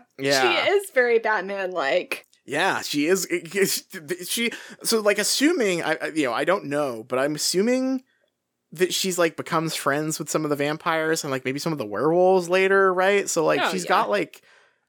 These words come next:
Speaker 1: she's, yeah, she really does have, like, a squad of, like, fucking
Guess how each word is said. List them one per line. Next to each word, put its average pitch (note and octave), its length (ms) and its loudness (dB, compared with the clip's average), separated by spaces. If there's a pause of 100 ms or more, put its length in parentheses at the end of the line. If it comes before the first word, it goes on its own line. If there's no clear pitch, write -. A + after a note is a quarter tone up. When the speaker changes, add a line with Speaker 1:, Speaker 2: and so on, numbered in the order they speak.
(180)
Speaker 1:
she's, F#3 280 -8
yeah, E3 280 -2
she - 180 -12
really A#3 240 -4
does F#3+ 300 0
have, E3+ 180 -2
like, D3 160 -6
a A2 60 -6
squad C#3 560 0
of, G#2+ 120 -18
like, A#2 460 -6 (460)
fucking C#3 580 -6